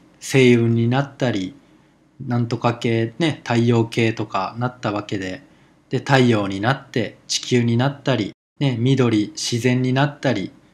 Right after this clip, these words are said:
重力になったり、人になったり、動物になったりと、目に見えるもの、見えないもの、すべてになったんですよね。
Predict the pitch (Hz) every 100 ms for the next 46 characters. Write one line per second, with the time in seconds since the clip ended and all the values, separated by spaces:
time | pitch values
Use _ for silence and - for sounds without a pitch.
0 | - 110 135 131 117 110 104 104 139 -
1 | 165 127 92 - _ _ _ - - 120
2 | 117 127 139 - 131 117 107 - 127 123
3 | 120 135 131 147 143 117 110 - 147 147
4 | - _ _ _ 156 196 143 117 165 165
5 | 127 107 95 - 131 147 160 131 113 104
6 | 107 - - 220 214 208 135 113 113 139
7 | 139 98 92 87 113 165 202